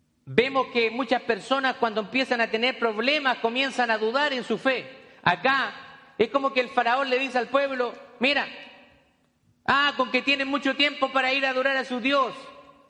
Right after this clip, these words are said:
Eso quiere decir que les sobra el tiempo, así que aquí les va más trabajo. Me están pidiendo que yo los deje ir para ir a adorar a su Dios,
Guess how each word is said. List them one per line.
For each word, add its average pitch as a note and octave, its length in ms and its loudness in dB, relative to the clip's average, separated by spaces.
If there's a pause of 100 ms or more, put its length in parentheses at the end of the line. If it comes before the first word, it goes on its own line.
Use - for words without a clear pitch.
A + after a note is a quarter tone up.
Eso A3+ 240 0
quiere C4 220 2
decir A#3+ 320 -2
que B3 100 2
les A3+ 140 -2
sobra B3+ 240 2
el G#3+ 120 -2
tiempo, C4+ 480 0 (120)
así G3+ 240 0
que A#3 80 4
aquí A#3 180 0
les A#3+ 200 0
va B3+ 160 4
más C#4+ 260 0
trabajo. G#3+ 440 0 (680)
Me F#3+ 100 2
están B3 300 0
pidiendo B3+ 520 0
que - 640 -8
yo A3+ 160 2
los A#3 160 0
deje A#3+ 320 2
ir C4+ 220 -2
para G#3+ 240 4
ir B3+ 140 0
a B3 60 4
adorar A#3+ 320 2
a A#3+ 80 0
su A3+ 160 0
Dios, D4 340 0